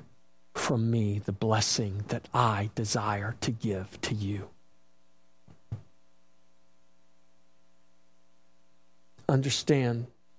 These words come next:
that when God does that, there is a price, because God's intention is that we would be marked by him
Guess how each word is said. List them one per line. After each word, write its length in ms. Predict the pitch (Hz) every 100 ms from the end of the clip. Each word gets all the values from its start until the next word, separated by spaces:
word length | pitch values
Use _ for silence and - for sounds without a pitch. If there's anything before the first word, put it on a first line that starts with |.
| - - - - - - - - - - - - - - - -
that 140 | - 147
when 120 | 120
God 320 | 127 120 120
does 260 | 139 135 120
that, 280 | 117 113
there 200 | - 123
is 100 | 139
a 40 | 127
price, 640 | - 151 120 104 - - - - - - - - - - - - - - - - - - - - - - - -
because 300 | 120 139 120
God's 360 | - 127 131 139
intention 720 | 127 - 151 131 - 113 -
is 180 | 135 110
that 220 | 131 117
we 160 | 127 131
would 180 | 123 113
be 100 | 117
marked 640 | 120 127 117 - - - - - - - - - - - -
by 220 | 131 123
him 480 | 117 - 117 101 104